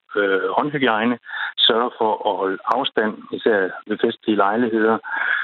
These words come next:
og, øh, og så skal man i øvrigt, øh, tænke på, at, øh, den det tiltag og de ting, man selv gør,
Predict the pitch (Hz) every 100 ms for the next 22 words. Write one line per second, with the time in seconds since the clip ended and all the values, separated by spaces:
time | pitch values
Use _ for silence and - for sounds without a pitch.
0 | - - - 120 113 110 113 113 110 107
1 | 107 104 101 - - 113 - 113 139 117
2 | 110 107 110 110 120 127 - 110 107 -
3 | 120 - 123 107 - 107 - - 107 104
4 | 101 101 95 113 110 - _ _ _ -
5 | 127 - 123 - 117 104 - - 110 104
6 | 101 98 - 123 117 107 101 120 113